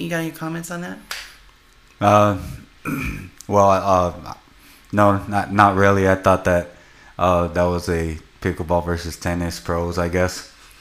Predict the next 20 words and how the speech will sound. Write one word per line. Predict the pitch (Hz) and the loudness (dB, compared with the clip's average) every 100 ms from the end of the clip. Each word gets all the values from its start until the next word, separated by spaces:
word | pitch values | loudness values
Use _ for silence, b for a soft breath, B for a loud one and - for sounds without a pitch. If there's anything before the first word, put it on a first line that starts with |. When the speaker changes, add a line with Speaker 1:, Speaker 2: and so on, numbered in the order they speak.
| B B B - | B B B -10
Speaker 1:
Yeah, | 262 233 233 226 233 | -6 -2 -4 -6 -6
well, | 233 226 226 - | -4 -4 -8 -12
you | 214 208 | -8 -4
know, | 202 196 | -4 -6
it's | 202 - | -8 -8
kind | - 214 | -6 -6
of | |
maybe | 202 196 196 | -6 -8 -6
a, | 175 175 B B B - | -6 -8 B B B -8
a | 180 | -8
taste | 175 - 190 190 185 - | -10 -8 -6 -6 -8 -8
of | 185 170 | -8 -6
what | 180 - | -6 -6
maybe | 175 170 | -8 -8
we're | 165 160 | -10 -12
gonna | 165 160 | -10 -10
do | 151 160 160 156 151 b b - - | -10 -10 -10 -12 -16 b b -20 -10
down | 160 156 | -6 -6
the | 147 | -6
road. | 151 156 | -8 -10